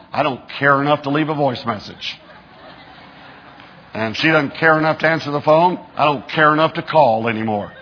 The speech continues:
And if she doesn't care enough to answer the phone, I'm gonna look at it and say, "I'm not answering that call 'cause she didn't answer my calls." I started going down. I know this is, I know this is stupid, but I just, it,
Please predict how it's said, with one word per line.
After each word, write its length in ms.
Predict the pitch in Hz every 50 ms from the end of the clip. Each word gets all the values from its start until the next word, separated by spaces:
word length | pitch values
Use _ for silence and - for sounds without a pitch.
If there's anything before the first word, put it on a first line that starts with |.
| - - - - - - - - -
And 80 | 104
if 60 | 107 -
she 80 | 151 156
doesn't 200 | 151 123 - -
care 220 | - 165 165 156
enough 220 | 156 165 165 156
to 80 | - 160
answer 220 | 160 165 139 160
the 80 | 160 135
phone, 340 | 143 160 170 175 185 - - - - -
I'm 180 | 104 127 135
gonna 380 | 139 147 143 131 123 127 117 127
look 180 | 139 165 156
at 80 | 151 151
it 40 | 151
and 80 | 143
say, 240 | - - 156 147 143
"I'm 180 | 139 139 143 147
not 160 | 147 143 147
answering 360 | 160 165 156 139 - 160 147
that 220 | 151 156 151 156 -
call 260 | 165 160 170 180 180
'cause 180 | - 135 123
she 100 | - -
didn't 160 | 156 156 156 160
answer 220 | 160 143 - 160
my 180 | 151 151 143 135
calls." 300 | - - 131 113 104 - - - - -
I 120 | - 165
started 380 | 135 - 190 185 160 143 120 107
going 360 | 135 156 175 196 208 208 190
down. 520 | 185 175 160 147 139 131 123 135 143 131 - - - - - - - - - - - - - - - - - - - - - -
I 140 | 107 123 139
know 260 | 156 175 185 190 196
this 280 | 151 156 160 - - 180
is, 120 | 175 143
I 240 | - 117 127 135 147
know 320 | 151 156 160 160 160 127
this 260 | 131 135 139 135 - -
is 80 | -
stupid, 580 | - - - 165 156 147 143 151 147 143 135 123
but 140 | 123 120 123
I 140 | 127 135
just, 240 | 131 156 160 - - - - - - - - - - - -
it, 120 | 120 123